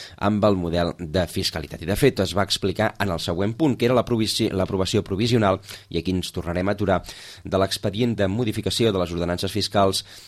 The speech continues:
eh, una reguladora de l'impost sobre l'increment del valor dels terrenys de naturalesa urbana, és a dir, l'impost de plusvàlues, i l'altra, la, eh, reguladora de la taxa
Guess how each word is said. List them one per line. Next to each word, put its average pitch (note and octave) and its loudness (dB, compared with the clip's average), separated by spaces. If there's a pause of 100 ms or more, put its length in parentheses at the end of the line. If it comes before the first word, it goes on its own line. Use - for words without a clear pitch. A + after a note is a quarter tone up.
(160)
eh, F#2 2
una G#2 2
reguladora F2+ 0
de F2+ 0
l'impost F2+ 0
sobre F2+ 0
l'increment F2+ -2
del F2+ -2
valor G2 0
dels E2+ -4
terrenys G2+ 0
de E2+ 0
naturalesa F2 0
urbana, G#2 2
és G#2 -2
a F#2 0
dir, E2 0 (240)
l'impost E2+ -2
de D#2+ -6
plusvàlues, F2 -2 (520)
i B2+ 6
l'altra, G#2 2
la, G2 2 (360)
eh, F2 -2
reguladora F#2+ 2
de G#2 2
la F2+ 0
taxa A2 0